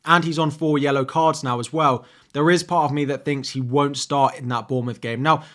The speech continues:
I could still hold him. Charlie Taylor on my bench does have Sheffield United at home. If worse came to the worst, I could just decide that I want to start him. Part of the reason is I have two transfers, but I do look at my midfield thinking there are a couple of changes that I want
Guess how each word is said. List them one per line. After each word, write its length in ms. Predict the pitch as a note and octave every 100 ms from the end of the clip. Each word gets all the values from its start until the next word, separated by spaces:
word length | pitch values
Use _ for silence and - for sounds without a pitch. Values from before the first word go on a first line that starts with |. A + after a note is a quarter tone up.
| _ _ _
I 80 | D#3+
could 220 | D3+ G#3
still 180 | - G3+
hold 320 | - D#3 D#3
him. 240 | D#3 F3+ F3
Charlie 320 | - F3 F3 D#3+
Taylor 300 | E3 D#3 D#3
on 100 | C#3+
my 140 | C#3
bench 340 | B2+ D3 C#3
does 160 | - D3+
have 160 | D#3 -
Sheffield 340 | - C#3 B2
United 360 | C3 C3 A#2+ B2+
at 80 |
home. 320 | G#2+ D3 C#3+ B2+ - - _
If 200 | E3 D#3+
worse 280 | D#3 D#3 D3+
came 180 | D3
to 100 | B2+
the 80 | -
worst, 320 | C3+ C#3 C3
I 100 | C3
could 260 | B2 D#3 D3+
just 180 | D3+ B2+
decide 540 | C3 - C3 B2+ B2 - - -
that 80 | A#2+
I 60 |
want 240 | B2 B2+ A#2
to 40 |
start 300 | - B2+ A2+
him. 280 | C3+ C3 B2 - - _ _
Part 180 | F#3+ G#3
of 60 |
the 80 | D#3+
reason 260 | F3+ F3 E3+
is 160 | E3+ -
I 80 | C#3+
have 180 | D#3+ E3
two 220 | - E3
transfers, 480 | D#3+ D3+ C3+ C#3 C3
but 160 | C3+
I 80 | C3+
do 200 | C3 D3+
look 160 | D#3 D3+
at 60 |
my 140 | C3+ C3+
midfield 480 | C3 C3 C#3 B2+
thinking 300 | C3+ B2+ B2+
there 120 | B2 B2
are 40 |
a 40 |
couple 300 | B2 C3+ B2+
of 60 | B2
changes 480 | - B2+ A#2 A#2 - _ _ _
that 140 | - C#3
I 60 |
want 340 | D3 F3 G#3